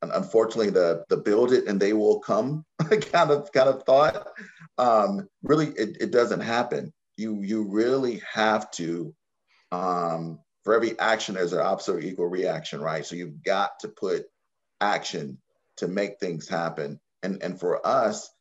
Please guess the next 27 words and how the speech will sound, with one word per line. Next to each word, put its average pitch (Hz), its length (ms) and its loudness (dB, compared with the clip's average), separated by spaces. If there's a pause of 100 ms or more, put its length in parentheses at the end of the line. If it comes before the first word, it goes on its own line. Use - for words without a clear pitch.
(120)
it - 80 -2
was 95 220 0
not 107 200 -2
just 117 220 -10
putting 90 200 -2
the - 160 -10
app 92 240 -2
in 82 80 -6
the 73 60 -10
marketplace, - 840 -10 (340)
but 98 120 4
it 82 100 2
was 87 300 0
the, 80 360 -2 (320)
the 80 60 -6
way 98 420 0
we 92 240 -8
marketed 107 640 -2 (200)
the 120 160 -8
app, 117 340 0 (220)
who 107 120 -4
we 110 120 -2
marketed 101 540 -4
to, 107 280 -6
our 76 220 -4
specific 95 560 -10
demographic, 92 720 -2